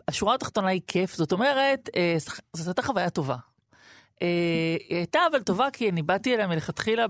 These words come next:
במצב רוח מאוד, אה, כלומר, הבנתי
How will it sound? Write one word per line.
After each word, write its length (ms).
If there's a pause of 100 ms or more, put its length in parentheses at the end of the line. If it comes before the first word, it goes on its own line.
במצב 680
רוח 300
מאוד, 400
אה, 800 (400)
כלומר, 180
הבנתי 580